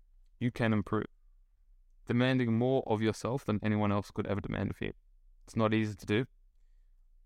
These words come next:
I wrote, "I have this in me, but I'm too aware to adapt in moments where it may be most important." So what, what I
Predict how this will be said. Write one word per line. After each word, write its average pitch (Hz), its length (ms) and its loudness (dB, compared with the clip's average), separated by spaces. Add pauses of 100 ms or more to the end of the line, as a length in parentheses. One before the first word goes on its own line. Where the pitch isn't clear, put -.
(140)
I 113 180 4
wrote, 117 380 4
"I 110 100 2
have 123 220 2
this 120 260 -2
in 113 160 2
me, 127 240 -2 (520)
but 117 100 4
I'm 107 140 2
too 127 280 0
aware 110 340 2
to 113 160 -4
adapt 110 400 0
in 110 100 2
moments 104 380 2
where 104 300 0
it - 100 -6
may 101 360 0 (720)
be 101 240 2
most 98 320 0
important." 101 520 -2
So 113 160 -6
what, 131 140 0 (120)
what 127 140 2
I - 140 -4